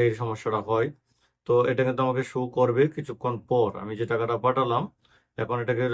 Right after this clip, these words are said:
আহ, সাইন আউট করে আবার যখন log in করবো, তারপর কিন্তু আবার এখানে শো করবে। তো আমি সেটাও দেখাবো আপনাদেরকে। তো আবার আমি এটাকে log in করে নিলাম। তো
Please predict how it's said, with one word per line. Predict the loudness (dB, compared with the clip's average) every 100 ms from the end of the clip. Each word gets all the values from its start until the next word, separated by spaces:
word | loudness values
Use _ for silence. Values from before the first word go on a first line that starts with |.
| -2
আহ, | -4 -4 -6
সাইন | -4 -2 0
আউট | -2
করে | 2 2 2 -2 _ _ -4
আবার | 0 2 0
যখন | -2 0
log | 0 0
in | -2
করবো, | 0 2 2 0
তারপর | 0 0 0 0
কিন্তু | 0 0
আবার | 0 -2 -2
এখানে | -4 -2 -6
শো | -4 -6
করবে। | 0 0 2 -2 -2 _ _ _ _ _
তো | -4
আমি | -4 -4
সেটাও | 0 2 2
দেখাবো | 2 0 0
আপনাদেরকে। | -2 -2 0
তো | 0 0
আবার | 0 -2
আমি | -2
এটাকে | 0 0
log | 0 -4
in | -2
করে | -2 -2
নিলাম। | -2 -2
তো | -4